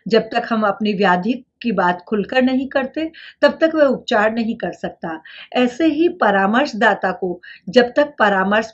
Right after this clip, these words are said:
प्रार्थी अपनी बात खुलकर नहीं कहेगा, अपनी उलझन, परेशानियों और समस्याओं को नहीं बताएगा,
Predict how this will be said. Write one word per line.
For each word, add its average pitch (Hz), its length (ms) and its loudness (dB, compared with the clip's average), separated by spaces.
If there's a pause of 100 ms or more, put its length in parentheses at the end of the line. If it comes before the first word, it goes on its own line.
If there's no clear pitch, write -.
प्रार्थी 185 380 -2
अपनी 185 280 -6
बात 185 400 -2
खुलकर 175 320 -4
नहीं 180 260 -2
कहेगा, 247 520 -2 (320)
अपनी 214 280 0
उलझन, 214 520 -2
परेशानियों 214 920 -2
और 180 160 -6
समस्याओं 185 580 -4
को 196 120 -8
नहीं 185 260 -4
बताएगा, 196 640 -6